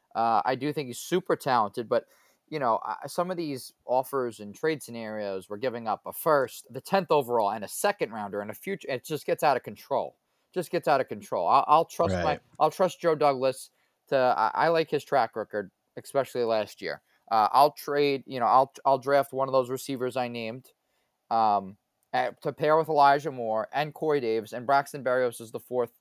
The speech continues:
Speaker 1: you know, slot, you know, um, gadget guy and returner.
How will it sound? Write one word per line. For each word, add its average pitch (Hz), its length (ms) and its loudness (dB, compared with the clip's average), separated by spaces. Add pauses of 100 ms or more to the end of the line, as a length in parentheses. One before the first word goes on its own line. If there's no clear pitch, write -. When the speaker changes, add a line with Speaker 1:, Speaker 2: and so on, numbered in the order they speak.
(280)
Speaker 1:
you 123 60 -12
know, 110 280 0
slot, 120 420 2 (180)
you 117 100 -12
know, 101 240 -2 (500)
um, 92 440 -4 (100)
gadget 120 340 2
guy 98 420 0
and 117 120 -14
returner. 113 480 -10